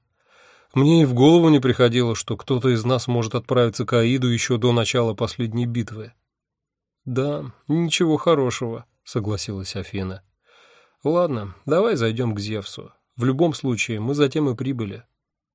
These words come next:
Домочадцы Зевса попытались было сыграть с нами в свою любимую игру, начали бормотать, что мы должны записаться на приём, тогда, дескать, Вседержитель рассмотрит нашу просьбу и, возможно,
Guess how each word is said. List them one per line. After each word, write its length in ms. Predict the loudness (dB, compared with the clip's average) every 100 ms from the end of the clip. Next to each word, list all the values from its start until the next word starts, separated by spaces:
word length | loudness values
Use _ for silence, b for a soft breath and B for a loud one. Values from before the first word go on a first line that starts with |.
| _
Домочадцы 720 | -6 -4 -4 -2 -2 -2 -4
Зевса 460 | -4 -2 -2 -4 -6
попытались 560 | -4 -4 -2 0 0 0
было 240 | 0 0
сыграть 380 | 0 2 2 2
с 60 | 0
нами 240 | 0 0
в 60 | -2
свою 280 | 0 2
любимую 520 | 0 0 2 4 2 2
игру, 460 | 0 2 0 -4 b b b b
начали 340 | -2 0 0
бормотать, 560 | 0 2 0 2 0 0
что 160 | -2
мы 120 | -2 0
должны 320 | 0 0 -2
записаться 560 | -2 -6 -2 -2 0
на 140 | -4 -4
приём, 640 | -2 -2 0 2 2 0 B B B
тогда, 400 | -6 -2 0 0
дескать, 420 | 0 -6 -8 -10
Вседержитель 800 | -8 -8 0 0 2 -2 0 0
рассмотрит 680 | 0 0 2 2 2 -2 -4
нашу 260 | -6 -6
просьбу 560 | -4 -2 -2 -2 2 2
и, 200 | 2 -2
возможно, 880 | 2 2 0 -6 0 0 4 0